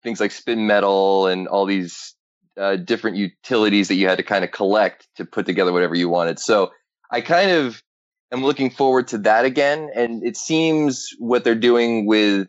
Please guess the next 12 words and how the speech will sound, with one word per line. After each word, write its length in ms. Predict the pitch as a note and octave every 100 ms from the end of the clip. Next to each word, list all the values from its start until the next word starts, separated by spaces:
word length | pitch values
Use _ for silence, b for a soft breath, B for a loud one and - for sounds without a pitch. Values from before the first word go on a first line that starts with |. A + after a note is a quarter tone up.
| _
the 540 | G2 G2+ G2 G2 F#2 - _ _ _
patrol 480 | B2+ - C3+ B2+ A#2
zones 560 | A#2+ A2 G#2+ G#2 G2+
and 340 | A2 G#2+ G2 G2
the 420 | G2 F#2+ F#2+ -
N 160 | A#2+ A2+
P 160 | A#2
Cs 320 | G#2 A2+ G#2
within 240 | G2 G2 G#2+
the 60 |
patrol 380 | G#2 A2 B2+ B2
zones 500 | A#2+ B2+ C3+ C3+ -